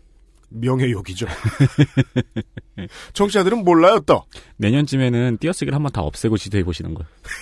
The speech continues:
Speaker 1: <laughs> 일본어로 바꿔서. <laughs> 지구상의 청취자 여러분, 이천십육 년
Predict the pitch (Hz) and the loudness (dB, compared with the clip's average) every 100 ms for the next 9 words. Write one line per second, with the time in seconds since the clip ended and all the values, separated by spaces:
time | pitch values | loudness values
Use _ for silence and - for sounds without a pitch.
0 | - - - 131 233 185 233 - 117 - | -12 -12 0 0 2 0 -2 -2 -8 -8
1 | - 135 185 226 233 208 165 135 92 - | -8 0 2 4 4 6 4 2 -4 -12
2 | 82 - 123 139 135 - 131 - - - | -12 0 2 4 4 2 0 -2 -4 -8
3 | - - - _ _ 143 175 202 190 180 | -12 -20 -20 _ _ 0 2 2 0 -2
4 | 156 123 120 147 - 120 147 123 - 139 | 0 2 0 -2 -6 -8 -6 -6 -6 -8
5 | 131 123 120 123 156 147 | -6 -6 -4 0 0 -2